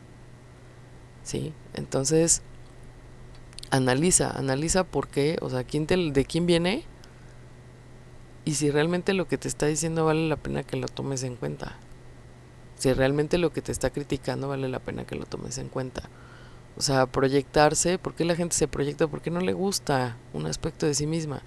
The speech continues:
pero se niegan a cambiarlo, se niegan a verlo. Entonces, su forma mágica de de decir lo que no le gusta de sí mismo es proyectarse, es decirlo en el otro. Entonces,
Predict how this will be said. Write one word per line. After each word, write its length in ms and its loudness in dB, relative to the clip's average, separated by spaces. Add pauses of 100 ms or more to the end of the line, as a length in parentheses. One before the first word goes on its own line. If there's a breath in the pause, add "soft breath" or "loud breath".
(640 loud breath)
pero 420 8
se 180 4
niegan 380 2
a 60 0
cambiarlo, 520 2
se 140 -2
niegan 340 -2
a 60 2
verlo. 260 0
Entonces, 540 2
su 240 2
forma 340 4
mágica 600 2
de 360 0 (1200 loud breath)
de 520 4
decir 460 4 (520 loud breath)
lo 120 -2
que 100 -2
no 120 2
le 100 6
gusta 340 2
de 120 2
sí 140 0
mismo 420 0
es 120 -2
proyectarse, 720 0
es 100 0
decirlo 360 2
en 120 0
el 140 -2
otro. 400 -6
Entonces, 720 0